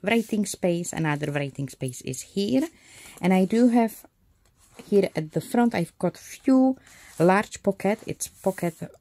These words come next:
all the way down there, and I've got there this tag, so another space for writing.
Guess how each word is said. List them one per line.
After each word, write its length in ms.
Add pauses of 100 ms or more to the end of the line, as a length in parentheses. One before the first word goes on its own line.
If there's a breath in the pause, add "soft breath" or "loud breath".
all 240
the 140
way 160
down 280
there, 380 (880 loud breath)
and 120
I've 200
got 240
there 140
this 600 (1800)
tag, 360
so 320
another 400
space 440
for 180
writing. 720